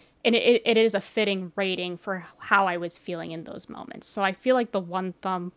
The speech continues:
for the base game would still stand. Um, that being said,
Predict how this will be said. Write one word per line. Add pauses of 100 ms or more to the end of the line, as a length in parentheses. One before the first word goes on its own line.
for
the
base
game (120)
would
still
stand. (1040)
Um, (460)
that
being
said,